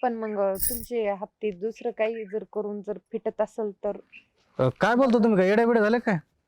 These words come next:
Speaker 2: तसं दिसलो काय मी?
Speaker 1: हो, तसं नाही म्हणत मी.
Speaker 2: मग?
Speaker 1: पण
Speaker 2: हे हात सोडा तुम्ही, हात नका धरू तुम्ही बरं. तुम्ही लांब राहून बोला, काय बोलायचं तर.
Speaker 1: अहो,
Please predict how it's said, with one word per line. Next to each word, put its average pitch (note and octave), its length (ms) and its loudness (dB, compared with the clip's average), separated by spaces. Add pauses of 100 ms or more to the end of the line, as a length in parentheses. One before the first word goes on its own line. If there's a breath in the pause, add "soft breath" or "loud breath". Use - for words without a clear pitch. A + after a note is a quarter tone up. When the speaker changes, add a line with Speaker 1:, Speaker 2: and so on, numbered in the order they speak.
Speaker 2:
तसं G3+ 180 4
दिसलो A#3 240 4
काय C4 180 2
मी? G3 160 2 (460)
Speaker 1:
हो, A3 260 -10 (180)
तसं C4 200 -6
नाही C#4 100 -6
म्हणत C#4+ 280 -4
मी. C#3+ 60 4
Speaker 2:
मग? G3 160 4 (540 soft breath)
Speaker 1:
पण A#3 240 -2
Speaker 2:
हे G3 100 6
हात F#3+ 140 4
सोडा B3 240 2
तुम्ही, G#3+ 220 2
हात F#3+ 160 2
नका A3 220 2
धरू G#3 180 4
तुम्ही G3+ 200 4
बरं. G3 140 4
तुम्ही F#3 340 2
लांब G#3 200 4
राहून G3+ 160 2
बोला, G3 180 2
काय G3 160 2
बोलायचं F3+ 360 2
तर. E3 40 -6
Speaker 1:
अहो, G3+ 380 -16